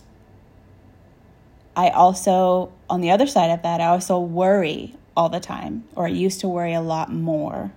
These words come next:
that what I say or how I say it or the words I use will trigger you.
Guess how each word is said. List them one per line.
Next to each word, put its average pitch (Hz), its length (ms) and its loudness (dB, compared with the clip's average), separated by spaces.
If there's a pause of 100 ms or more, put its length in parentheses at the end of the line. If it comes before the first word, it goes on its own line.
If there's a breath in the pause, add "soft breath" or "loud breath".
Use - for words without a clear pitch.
(680 loud breath)
that 160 280 2
what 165 360 -2
I 190 280 4
say 170 480 0
or - 180 -4
how 196 380 0
I 214 140 2
say 180 360 -6
it - 140 -6
or 180 100 -2
the 175 100 -4
words 202 360 -2
I 208 120 4
use 170 460 -4
will 165 140 -6
trigger 147 360 -8
you. 175 460 -4